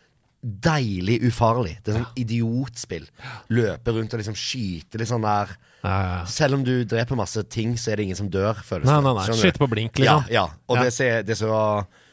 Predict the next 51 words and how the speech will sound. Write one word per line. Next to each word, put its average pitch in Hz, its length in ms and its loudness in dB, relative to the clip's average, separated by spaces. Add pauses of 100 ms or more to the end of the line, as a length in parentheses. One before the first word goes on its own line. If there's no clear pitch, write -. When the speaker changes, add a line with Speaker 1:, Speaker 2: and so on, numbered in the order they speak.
(220)
Speaker 1:
det, 117 420 -2
det 120 120 2
er 120 100 4
veldig 107 180 -2
sånn 117 140 0
zen-spill 101 680 -2
for - 80 -12
meg. - 160 -12 (260)
Speaker 2:
Helt 123 300 0
enig. 92 300 2
Speaker 1:
Eh, 95 360 -4
s-, - 340 -8 (200)
sette - 240 -6
på 104 160 -4
Ratchet 98 220 -4
and 92 80 -8
Clank. 143 280 -4 (480)
Ingen 92 380 0
motstand, - 520 -10 (200)
Speaker 2:
Ingen 107 240 0
Speaker 1:
sant? 104 100 0
Speaker 2:
motstand. 95 280 -4
Speaker 1:
Og 120 80 2
du 117 60 2
blir 113 140 2
bare 104 140 0
bedre 107 320 -2
og 101 60 -4
bedre, 107 240 -2
og 127 80 2
det 110 100 -2
er 151 80 0
ganske - 240 -6
enkelt 101 380 -4
også. 151 240 0 (800)
Og 135 80 -4
så 127 760 2
fly 131 320 -2
litt 131 200 0
rundt 123 240 0
med 131 120 0
den 120 100 0
der 117 180 2
jetpacken 123 520 -4
din, 123 280 0
Speaker 2:
Mm. 127 220 4
Speaker 1:
og 113 640 2
leite 117 560 -4
etter 127 160 -2
greier, 117 300 0
liksom. 120 240 -2